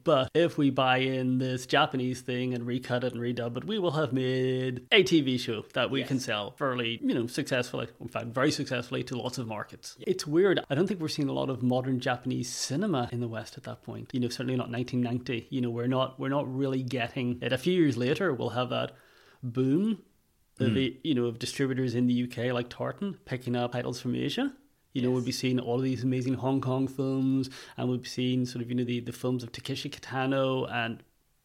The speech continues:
Speaker 2: And the J-horror
Speaker 1: Yeah.
Speaker 2: Ringu, if we're going to the late nineties
Speaker 1: Yes,
Speaker 2: onwards.
Speaker 1: but,
Speaker 2: Yeah.
Speaker 1: yeah, but right now it's not really
Speaker 2: We're not
Speaker 1: happening.
Speaker 2: there.
Speaker 1: We're still getting it like, "This is an American film about Japan."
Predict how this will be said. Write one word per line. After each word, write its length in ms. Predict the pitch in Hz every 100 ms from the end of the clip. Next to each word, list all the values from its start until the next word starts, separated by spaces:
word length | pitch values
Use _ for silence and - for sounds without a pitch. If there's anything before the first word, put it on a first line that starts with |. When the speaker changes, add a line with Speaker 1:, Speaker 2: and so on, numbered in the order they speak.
| _ _ - -
Speaker 2:
And 160 | 110
the 80 | 113
J-horror 880 | 110 107 107 113 110 104 104 98 95 - - - -
Speaker 1:
Yeah. 60 | 110
Speaker 2:
Ringu, 400 | 110 107 104 107
if 80 | 104
we're 80 |
going 220 | 95 104 98
to 80 | 92
the 100 | 92
late 240 | 95 -
nineties 380 | 104 104 104 101 113
Speaker 1:
Yes, 140 | 143
Speaker 2:
onwards. 240 | 104 92 -
Speaker 1:
but, 240 | 127 117 - - _ - 175
Speaker 2:
Yeah. 180 | 170
Speaker 1:
yeah, 60 | 131
but 140 | 135
right 200 | 151 180
now 160 | 156 143
it's 220 | 135 139
not 240 | 147 143 135
really 360 | 131 127 127 - - - - 98
Speaker 2:
We're 80 |
not 60 | 104
Speaker 1:
happening. 200 | 131 143
Speaker 2:
there. 60 | 135
Speaker 1:
We're 40 |
still 200 | - 156
getting 320 | 143 139 139
it 160 | 135 123
like, 220 | 120 123
"This 260 | 123 165 202
is 100 | 175
an 120 | 175
American 540 | 147 151 220 202 185 165
film 200 | 214 196
about 280 | 147 139
Japan." 580 | - 120 123 113 107 104